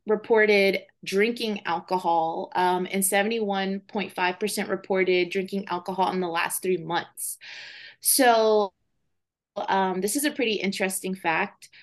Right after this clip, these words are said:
Thirty, thirteen point one percent of all students were at moderate risk of developing alcohol use disorder. So if you don't know, alcohol use disorder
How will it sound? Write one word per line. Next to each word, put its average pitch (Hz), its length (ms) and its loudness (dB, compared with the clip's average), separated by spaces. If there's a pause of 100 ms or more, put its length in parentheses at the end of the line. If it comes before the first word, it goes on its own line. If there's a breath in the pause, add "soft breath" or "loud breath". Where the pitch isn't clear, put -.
Thirty, - 440 0
thirteen 240 420 0
point 277 180 -6
one 208 160 0
percent 208 440 -2
of 196 160 -2
all 196 160 2
students 180 640 -4 (160 soft breath)
were 202 100 2
at 190 320 0
moderate 196 480 2
risk 190 340 -2
of 185 120 -6
developing 185 600 0
alcohol 180 460 -2
use 175 300 -6
disorder. 190 560 -6
So 180 340 -2
if 180 140 -8
you 196 80 -4
don't 214 200 -2
know, 190 300 -2 (400 loud breath)
alcohol 196 400 2
use 190 240 0
disorder 180 720 2